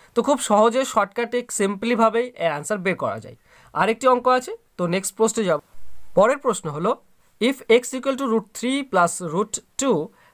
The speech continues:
then x cube pla-, minus one by x cube এর মান কত? এটি বন্ধুরা আরও সহজ অ্যান্সার বের হবে, এটি আরও সহজ কোশ্চেন। দেখো এখানে x এর মান দেওয়া আছে, তো just আমরা ওয়ান by x এর মান বের করব। আমি বলেছিলাম দুটি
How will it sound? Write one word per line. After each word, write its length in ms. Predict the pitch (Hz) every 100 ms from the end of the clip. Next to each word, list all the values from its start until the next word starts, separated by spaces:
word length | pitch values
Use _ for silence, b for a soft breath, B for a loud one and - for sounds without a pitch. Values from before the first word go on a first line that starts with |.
| - 156
then 140 | 185 185 202 226
x 20 | - -
cube 200 | 277 262 202
pla-, 260 | 185 196 165 165
minus 340 | 214 175 175 - 226
one 80 | 254
by 80 | 254 165
x 20 | - -
cube 140 | 254 240
এর 80 | 196
মান 80 | 123 113
কত? 140 | - - _ b b b 233
এটি 120 | 226 285
বন্ধুরা 220 | 285 285 - 190
আরও 140 | 269 277
সহজ 200 | 254 247 220
অ্যান্সার 320 | 220 220 226 220 _ 208
বের 140 | 175 175
হবে, 120 | 165 147
এটি 140 | 127 226 185
আরও 120 | 180 190
সহজ 200 | 180 202 185
কোশ্চেন। 360 | 160 143 - 208 - b b b 156
দেখো 180 | 240 294
এখানে 180 | 285 294 220
x 40 | 214
এর 60 | 240
মান 80 | 226 175
দেওয়া 140 | 110 98
আছে, 160 | - - b b _
তো 60 | 190 175
just 200 | 254 - 254
আমরা 140 | 262 214
ওয়ান 160 | 196 220 220
by 80 | 226 220
x 20 | 220
এর 60 | 214
মান 100 | 214
বের 120 | 214 196
করব। 160 | 214 196 240 _ _ _ b b b b b _ _ _ _ - 165
আমি 120 | 214
বলেছিলাম 280 | 220 247 285 226
দুটি 140 | 226